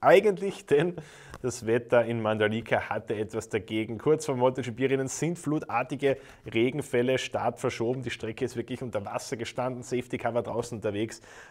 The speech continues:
äh, hat sich da wirklich den Weg ge-, gepflügt, <laughs> kann man sagen, durch das Wasser. Äh, es sah lange Zeit wirklich so aus, als würden wir heute kein Moto G P-Rennen mehr sehen. Ich habe ganz ehrlich gesagt nicht daran geglaubt. Äh, und wir nah wir wirklich an so einer Absage dran waren,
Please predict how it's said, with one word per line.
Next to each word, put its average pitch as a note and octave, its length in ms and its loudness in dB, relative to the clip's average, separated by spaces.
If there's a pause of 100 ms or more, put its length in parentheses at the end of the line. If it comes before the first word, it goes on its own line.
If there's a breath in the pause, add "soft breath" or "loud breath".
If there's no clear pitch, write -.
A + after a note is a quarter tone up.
äh, A#2 80 -2
hat A2+ 340 4
sich B2 140 -4
da A#2+ 100 0
wirklich A#2+ 300 0
den A#2+ 220 2
Weg A#2+ 280 0
ge-, A2+ 140 -2 (180)
gepflügt, D3 640 0
<laughs> - 20 -10
kann D#3 160 2
man C#3+ 140 -2
sagen, C#3+ 420 2
durch D3 140 0
das A2+ 240 -4
Wasser. B2+ 400 0 (340 loud breath)
Äh, A#2+ 240 8 (140)
es - 260 -6
sah E3+ 280 6
lange D#3+ 280 2
Zeit D#3 160 -2
wirklich C#3+ 260 -2
so - 100 -8
aus, B2+ 160 -4
als B2 140 -10
würden C3+ 280 -2
wir C#3+ 180 0 (260 loud breath)
heute B2 280 2
kein B2 240 -4
Moto C3+ 240 -2
G A#2+ 80 -10
P-Rennen C3 500 -2
mehr A#2+ 140 2
sehen. C3 280 0
Ich E3 140 -2
habe F#3+ 120 4
ganz D3+ 180 0
ehrlich D3 160 2
gesagt D3 320 0
nicht E3+ 200 -6
daran A#2+ 220 0
geglaubt. B2 460 2 (280 loud breath)
Äh, B2 100 4
und B2+ 260 4
wir D3 100 6
nah C3+ 260 2
wir D3 100 -2
wirklich E3 200 -2
an D3 80 -4
so D3+ 80 -2
einer B2+ 120 -2
Absage C3+ 400 -2
dran C3 380 -2
waren, B2+ 280 2